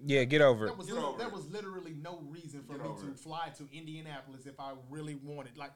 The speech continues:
Speaker 3: Hell no, it's
Speaker 2: go,
Speaker 3: cold.
Speaker 2: go to Indianapolis. Yeah, it's cold, and go there for what? I'm not looking forward to anything or anyone. They're not gonna be a part of All-Star
Speaker 3: I mean, let's just,
Speaker 2: Weekend
Speaker 3: let's,
Speaker 2: until they play the game Sunday.
Speaker 3: let's,
Speaker 2: And
Speaker 3: let's call it what it is.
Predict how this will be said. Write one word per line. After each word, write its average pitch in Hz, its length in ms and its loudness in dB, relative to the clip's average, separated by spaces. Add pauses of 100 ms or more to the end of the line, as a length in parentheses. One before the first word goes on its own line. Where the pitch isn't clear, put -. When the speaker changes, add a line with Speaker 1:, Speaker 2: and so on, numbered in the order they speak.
(120)
Speaker 3:
Hell 247 200 -4
no, 262 180 2
it's - 100 -2
Speaker 2:
go, 202 80 -2
Speaker 3:
cold. 254 300 6
Speaker 2:
go - 120 -2
to 196 140 -10
Indianapolis. 185 480 -10
Yeah, 160 80 -10
it's 160 100 -10
cold, 208 500 -6
and 180 120 -12
go 220 160 -4
there 226 140 -6
for 220 140 -12
what? 240 360 -8 (340)
I'm 214 100 -8
not 226 200 -6
looking 233 240 -10
forward 226 380 -6
to 196 100 -12 (100)
anything 202 460 -10
or 185 60 -4
anyone. 202 520 -4
They're 175 140 -4
not 170 260 -6
gonna 165 160 -8
be 147 160 -10
a 160 60 -6
part 190 480 -6 (320)
of - 220 -4
All-Star 160 360 -4
Speaker 3:
I 190 60 0
mean, 196 100 -4
let's - 160 -6
just, 160 140 -6
Speaker 2:
Weekend 190 160 -12
Speaker 3:
let's, 185 220 -8
Speaker 2:
until 247 180 -6
they 233 100 -4
play 240 200 -6
the 233 60 -10
game 247 280 -8
Sunday. 170 500 -6
Speaker 3:
let's, 135 140 -8
Speaker 2:
And 180 140 -14 (140)
Speaker 3:
let's 127 140 -8
call 131 280 -2
it 135 40 -6
what 139 220 -6
it - 20 -10
is. 98 140 -8